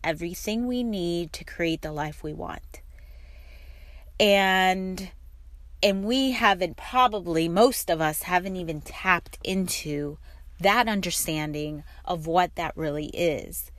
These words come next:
And that's why it's so important to connect with your desires, with, understand what your feelings are, right? So I've,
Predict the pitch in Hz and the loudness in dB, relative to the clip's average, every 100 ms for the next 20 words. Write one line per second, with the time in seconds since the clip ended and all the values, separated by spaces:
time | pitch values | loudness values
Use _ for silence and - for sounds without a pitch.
0 | - - - - - 190 196 214 233 - | -18 -18 -18 -18 -4 0 4 4 4 4
1 | 208 190 - 185 175 165 170 160 165 170 | 4 4 2 2 2 0 -2 -2 -6 -10
2 | 160 175 170 160 156 - - - - - | -6 2 4 4 0 -12 -12 -12 -16 -18
3 | - - 175 175 - 165 160 156 156 156 | -14 -4 -2 -2 -2 -4 -2 0 2 2
4 | 156 156 - 160 - - - - 202 220 | 0 -4 -6 -10 -12 -16 -10 0 0 2
5 | 220 - - 175 175 175 - 160 - 202 | 0 -2 0 2 0 -2 -6 -8 -8 -2
6 | 202 185 165 156 147 156 165 165 - 170 | 0 2 0 -2 -4 -2 -2 -4 -4 -4
7 | 160 | -4